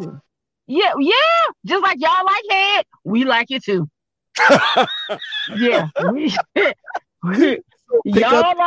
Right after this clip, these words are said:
Speaker 1: always, y'all ready for
Speaker 2: pick up
Speaker 1: somebody to, to drop down and give y'all something. We ready for you to come on in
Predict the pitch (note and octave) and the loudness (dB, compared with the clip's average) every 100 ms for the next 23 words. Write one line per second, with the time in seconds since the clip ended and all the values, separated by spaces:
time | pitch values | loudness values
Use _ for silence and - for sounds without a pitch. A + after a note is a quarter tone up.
0 | F4+ F#4 F4+ E4 - D#4 A#3 G#3 C#4+ F#4+ | 2 0 0 0 -2 -6 -2 0 2 2
1 | F4+ F4 F#4 E4 F4+ B3+ D#4+ D#4 D#4 D#4+ | 2 2 0 0 2 2 0 0 0 0
2 | E4 C#4 C4+ A3+ A3 G3 E3 G#3 F3+ F#3+ | -2 -2 -2 0 0 -4 -6 -4 -2 0
3 | C#4+ C4+ D4 D4 D4 C4 D4 C#4 C4+ C#4 | 0 0 0 0 0 -2 -2 0 0 0
4 | C4+ B3+ C4+ - _ - F3 C#4 F4 D#4+ | -2 -2 -10 -16 _ -4 0 2 2 2
5 | D4+ D#4 D4 C#4 C#4 C#4+ A#3 - C#4+ C4+ | 2 0 0 2 2 2 0 -2 -2 0
6 | C4+ C#4 D4 C#4+ A#3+ G#3+ A#3 | 0 0 0 0 0 2 0